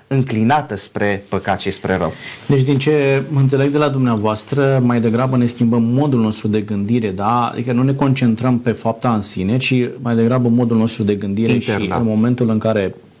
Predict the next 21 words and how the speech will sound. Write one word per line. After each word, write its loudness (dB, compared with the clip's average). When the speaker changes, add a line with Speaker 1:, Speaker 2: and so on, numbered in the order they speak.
Speaker 2:
Pavel 0
le 0
vorbește -2
celor 0
din -2
Roma, -2
mă, 0
Romani 0
doisprezece, -2
Speaker 1:
Mhm. -2
Speaker 2:
da? -2
"Vă 2
îndemn, 2
dar, 0
fraților, -2
să -4
vă 0
prefaceți -4
prin -2
înnoirea 0
minții -2